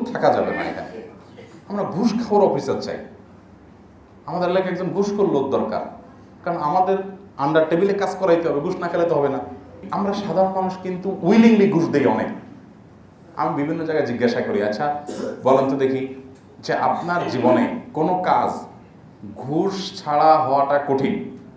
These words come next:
তারপর আপনি ঘুষ দেন নাই, কষ্ট করছেন, ঘুষ দেন নাই, এরকম মানুষ কয়জন আছেন?" এখানে বললে হাত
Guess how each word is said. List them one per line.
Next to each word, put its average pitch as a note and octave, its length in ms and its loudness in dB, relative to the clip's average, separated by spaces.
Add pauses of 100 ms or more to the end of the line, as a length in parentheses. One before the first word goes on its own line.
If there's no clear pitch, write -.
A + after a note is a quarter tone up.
(380)
তারপর D#3 240 2
আপনি C#3+ 180 2
ঘুষ A#2+ 180 -4
দেন A#2 220 2
নাই, G2 200 -4
কষ্ট E3+ 260 4
করছেন, D#3 400 4 (760)
ঘুষ C3+ 200 -4
দেন A2 220 2
নাই, E2+ 160 -6 (180)
এরকম C3+ 260 -2
মানুষ B2+ 280 0
কয়জন G2+ 240 -2
আছেন?" - 220 -8 (460)
এখানে F3 260 -4
বললে E3 280 0
হাত - 160 0